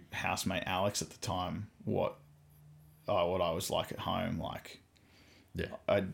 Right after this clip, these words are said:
Speaker 1: yeah, it'd be, it'd be interesting to know, actually, 'cause I just don't, like, I don't, I don't remember it.
Speaker 2: Yeah.
Speaker 1: Yeah.
Speaker 2: Well, it's, it's like most things in life, man. You have a grind period, and then you come out the other side.
Speaker 1: Yeah, yeah,
Speaker 2: So
Speaker 1: yeah. Well, yeah, we came out the other side and end up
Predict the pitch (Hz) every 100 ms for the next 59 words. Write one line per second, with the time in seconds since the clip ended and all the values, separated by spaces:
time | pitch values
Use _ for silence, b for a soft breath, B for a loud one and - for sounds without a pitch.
0 | - 90 69 58 113 113 110 107 - 117
1 | 131 127 - - 107 95 90 85 82 -
2 | 85 92 104 95 98 95 - 85 80 -
3 | - 92 95 92 - - 95 92 87 92
4 | 110 101 - - - 87 82 B B B
5 | B 113 78 - B B B B - 135
6 | 156 - - - - - - - - 110
7 | - 92 92 117 95 98 95 95 92 101
8 | 98 98 87 87 85 98 95 101 104 90
9 | 90 90 95 98 87 90 90 - 90 107
10 | 110 _ _ 104 101 92 - - 92 -
11 | 90 90 85 160 185 202 202 196 180 175
12 | 151 139 117 117 107 104 104 104